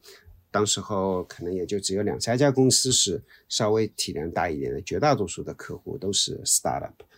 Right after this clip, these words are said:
啊，都是初创公司。啊，其实是一回事情，对，从这个角度上来讲是，但是，但是有一点你也要，啊，稍微谨慎一点的，就是 startup 能够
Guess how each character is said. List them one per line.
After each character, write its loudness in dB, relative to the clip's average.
啊， -10
都 0
是 -2
初 -8
创 -12
公 -10
司。 -4
啊， -10
其 0
实 2
是 2
一 4
回 -4
事 -2
情， -10
对， -6
从 -2
这 6
个 6
角 2
度 2
上 0
来 0
讲 -4
是， 0
但 4
是， 6
但 4
是 6
有 6
一 6
点 4
你 4
也 2
要， 2
啊， -6
稍 2
微 2
谨 0
慎 6
一 4
点 -4
的， -8
就 -4
是 -2
startup 4
能 0
够 2